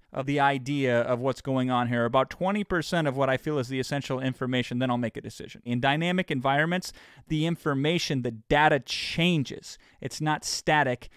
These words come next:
it's dynamic. So by the time you were able to acquire the data and analyze the data, the data is no longer relevant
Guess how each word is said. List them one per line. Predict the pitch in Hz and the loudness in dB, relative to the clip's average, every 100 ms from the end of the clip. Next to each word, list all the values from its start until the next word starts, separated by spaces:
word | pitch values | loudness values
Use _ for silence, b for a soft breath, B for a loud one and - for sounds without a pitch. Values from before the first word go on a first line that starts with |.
| b b | b b
it's | 147 - | -6 -6
dynamic. | 139 131 131 131 139 147 107 - | -2 2 4 4 4 2 0 -6
So | - 135 | -2 4
by | 147 | 6
the | 151 | 4
time | 147 170 160 127 B B | 2 2 2 0 B B
you | 151 | -4
were | 151 156 | 0 0
able | 160 151 | -2 -4
to | - 147 | -4 -4
acquire | 120 - 226 233 220 | -4 0 4 6 6
the | 208 | 4
data | 196 196 190 185 _ | 6 6 6 0 _
and | 143 139 | -4 0
analyze | 202 220 180 147 135 | 4 4 6 4 2
the | 139 | -2
data, | 131 123 123 123 - b _ _ - | 2 2 4 0 -2 b _ _ -4
the | 156 | -2
data | 131 196 233 226 | 6 8 8 6
is | 196 156 | 2 2
no | 180 | 4
longer | 190 180 175 170 | 6 6 6 6
relevant | 208 196 131 - - - | 8 6 2 -8 -14 -18